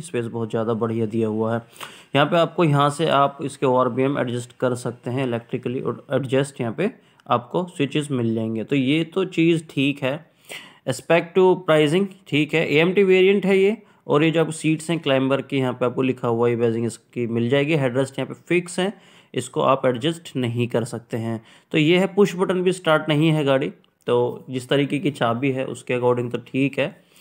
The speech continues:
but पुश बटन का स्टार्ट इसमें अगर पुट-, अ, पुश बटन ऑप्शन इसमें मिल जाता तो ज़्यादा मज़े से आ जाते थोड़े और ज़्यादा बात बढ़ जाती। तो ये तो है हमारा पूरा अंदर का माहौल। अभी और भी एक्सप्लेन करूँगा, पहले मैं आपको पीछे की तरफ लेके चलता हूँ,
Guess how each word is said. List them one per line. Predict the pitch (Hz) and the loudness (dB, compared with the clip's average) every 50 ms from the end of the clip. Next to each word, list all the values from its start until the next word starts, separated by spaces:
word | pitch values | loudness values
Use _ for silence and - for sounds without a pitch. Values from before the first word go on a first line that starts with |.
| - - - - - _ - | -18 -18 -18 -18 -8 _ 0
but | 143 143 - | 0 0 2
पुश | 170 160 165 | 0 0 0
बटन | 156 143 160 151 160 | -2 -2 -2 -2 0
का | 156 165 | -2 -2
स्टार्ट | 160 - 156 147 143 | -2 -2 -2 -2 -2
इसमें | 147 147 147 147 139 | -4 -4 -4 -4 -4
अगर | 131 131 143 147 | -2 -2 -4 -4
पुट-, | - - 131 139 135 131 | -4 -6 -6 -6 -6 -4
अ, | - 143 139 131 | -2 0 0 0
पुश | 127 123 147 123 - | 0 0 -4 -4 -2
बटन | 139 139 123 135 | -2 -2 -2 0
ऑप्शन | 135 139 135 - - 143 | -2 -2 -2 -2 -4 -6
इसमें | 131 120 143 139 | -4 -2 -2 0
मिल | 131 131 151 165 170 | 2 4 4 4 4
जाता | 156 151 139 131 117 147 147 | 4 2 2 2 2 0 -2
तो | - - 147 143 143 139 127 - - _ _ _ _ _ - | -2 0 0 2 2 0 -2 -6 -10 _ _ _ _ _ -12
ज़्यादा | 139 123 117 123 120 117 123 123 | -8 -4 0 0 0 2 0 0
मज़े | 120 113 117 113 107 117 117 113 | 0 0 0 -2 0 0 -2 -2
से | 107 127 | -2 -2
आ | 120 117 117 | -2 0 0
जाते | 113 113 107 113 113 | 0 -2 -2 -4 -6
थोड़े | 104 123 120 123 151 160 160 - - - _ - | -4 -2 0 0 0 -2 -4 -10 -20 -20 _ -2
और | - 123 131 127 | 2 2 4 4
ज़्यादा | 131 127 123 143 165 175 - - _ - | 4 2 2 2 0 -2 -6 -12 _ -12
बात | 123 113 113 123 117 120 117 120 | -10 -2 2 4 4 4 4 2
बढ़ | 113 113 | 0 0
जाती। | 110 110 113 107 - 120 113 - - _ _ - - - _ _ - | 0 0 -2 -2 -2 -4 -4 -4 -8 _ _ -20 -20 -20 _ _ 0
तो | 156 160 | 2 2
ये | 156 151 156 | 4 4 2
तो | 151 - 175 180 180 170 | 2 2 2 4 4 4
है | 151 156 147 151 160 | 4 4 4 4 4
हमारा | 156 156 147 135 135 143 147 151 151 | 4 4 4 4 4 4 4 4 2
पूरा | 151 - 143 139 139 143 | 0 0 0 0 2 2
अंदर | 139 139 135 131 135 | 2 2 0 0 0
का | 127 143 135 | 0 0 0
माहौल। | 131 135 127 123 139 143 143 | 2 2 2 2 2 2 2
अभी | 139 147 156 | 2 2 4
और | 127 143 139 143 147 | 4 4 4 4 4
भी | 147 160 160 | 4 2 0
एक्सप्लेन | 151 - - - - 139 139 143 147 151 | 0 -2 -6 -6 -4 -2 0 0 0 0
करूँगा, | 139 139 131 135 139 151 165 | 0 0 0 0 0 0 -2
पहले | 160 160 - 127 120 123 131 | -2 -2 -2 -2 0 2 2
मैं | 131 135 | 2 2
आपको | 131 123 - - 139 | 0 -2 -2 -6 -8
पीछे | - - - 127 123 117 - 135 123 | -6 -6 -4 -4 -4 -2 -2 -4 -4
की | 127 | -2
तरफ | 117 123 123 117 120 | -2 -2 -4 -2 0
लेके | 120 120 117 120 | 0 0 0 0
चलता | 117 117 120 113 110 107 117 | 0 -2 -2 -2 -2 -2 -4
हूँ, | 139 175 - | -4 -6 -8